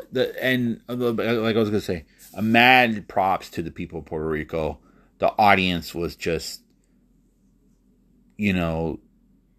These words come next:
l-, lively. It was livid.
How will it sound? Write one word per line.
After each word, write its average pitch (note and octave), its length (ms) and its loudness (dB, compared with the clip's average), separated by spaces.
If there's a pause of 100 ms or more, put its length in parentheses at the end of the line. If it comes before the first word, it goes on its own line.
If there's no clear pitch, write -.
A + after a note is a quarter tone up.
(1160)
l-, G#2 140 -6 (120)
lively. E2 760 0
It F#2 100 -4
was E2+ 240 -2
livid. E2+ 420 2